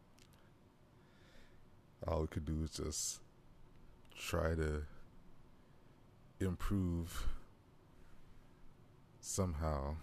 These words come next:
for our kids' futures so that they don't have to go through these violent situations. So we could only hope that things change,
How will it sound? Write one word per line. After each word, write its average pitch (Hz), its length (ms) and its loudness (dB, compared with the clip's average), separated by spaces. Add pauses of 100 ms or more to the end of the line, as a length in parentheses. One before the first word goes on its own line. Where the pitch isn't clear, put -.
(1300)
for 92 180 4
our 80 160 6
kids' - 340 2
futures 90 760 2 (800)
so - 140 -4
that 78 200 0
they 85 120 2
don't 80 180 0
have 80 200 -2
to - 100 -4
go 78 180 0
through 78 280 -2
these 78 480 -2 (340)
violent 76 360 -2
situations. 82 1000 -4 (1400)
So 80 220 2
we 78 120 2
could 90 140 2
only 82 200 4
hope 80 260 2
that - 180 -2
things 85 300 0
change, 87 540 0